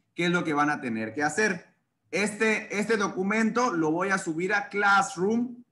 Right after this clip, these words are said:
y como hoy estoy de buen humor, lo van a poder hacer en la computadora, ¿ok?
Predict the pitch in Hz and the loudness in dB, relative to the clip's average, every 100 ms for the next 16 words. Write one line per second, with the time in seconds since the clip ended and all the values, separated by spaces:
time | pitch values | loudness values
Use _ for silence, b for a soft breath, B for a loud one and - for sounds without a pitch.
0 | _ - 107 113 123 131 131 147 160 143 | _ -18 -14 -8 -6 -6 -4 -2 -2 -2
1 | 139 135 120 131 123 107 107 139 208 262 | -4 -4 -4 -4 -4 -6 -6 -2 0 -2
2 | - - _ _ - 135 160 165 143 147 | -4 -14 _ _ -4 0 0 0 -2 0
3 | 143 131 135 143 143 139 156 151 160 160 | 0 0 -4 -2 -2 -2 -4 -2 -4 0
4 | 180 196 233 226 220 - _ _ _ _ | 2 2 2 2 0 -4 _ _ _ _
5 | _ - 127 | _ -12 -6